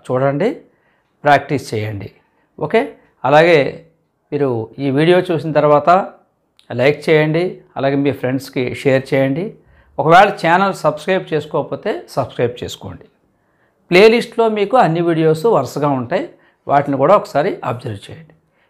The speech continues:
ఓకే, ఇప్పుడు మనం లెసన్ స్టార్ట్ చేద్దాం. ఓకే, ఇప్పుడు మనం లెసన్ స్టార్ట్ చేద్దాం. ఫస్ట్ క్వశ్చన్ ఏంటి అంటే ఫిఫ్త్ క్వశ్చన్, ఎందుకంటే already వన్ to ఫోర్ మనం పార్ట్ ఫోర్ వీడియోలో చెప్పుకోవడం జరిగింది కాబట్టి ఇప్పుడు ఫిఫ్త్ క్వశ్చన్ చెప్పుకుందాం.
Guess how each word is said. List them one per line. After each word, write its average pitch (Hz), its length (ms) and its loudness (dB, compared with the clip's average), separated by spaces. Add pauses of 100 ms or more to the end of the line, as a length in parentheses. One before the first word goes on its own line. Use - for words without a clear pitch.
(160)
ఓకే, 196 220 4
ఇప్పుడు 196 240 -2
మనం 156 160 2 (440)
లెసన్ 170 320 0
స్టార్ట్ 143 320 2
చేద్దాం. 123 280 -12 (280)
ఓకే, 208 200 -20
ఇప్పుడు 196 240 -20
మనం 190 180 -10 (460)
లెసన్ 156 300 -10
స్టార్ట్ 165 320 -2
చేద్దాం. 185 280 2 (460)
ఫస్ట్ 160 260 -2 (120)
క్వశ్చన్ 180 300 0
ఏంటి 165 240 -2
అంటే 165 200 2 (500)
ఫిఫ్త్ 247 320 0
క్వశ్చన్, - 260 -4 (920)
ఎందుకంటే 196 360 4
already 190 340 6 (440)
వన్ 170 240 0
to 214 100 4 (140)
ఫోర్ 208 300 4 (120)
మనం 208 180 4 (840)
పార్ట్ 180 340 6 (500)
ఫోర్ 190 280 2
వీడియోలో 185 380 4 (200)
చెప్పుకోవడం 170 440 -2
జరిగింది 160 320 0
కాబట్టి 156 340 -2
ఇప్పుడు 160 180 -6
ఫిఫ్త్ 156 260 -6
క్వశ్చన్ 151 280 -2
చెప్పుకుందాం. 175 380 0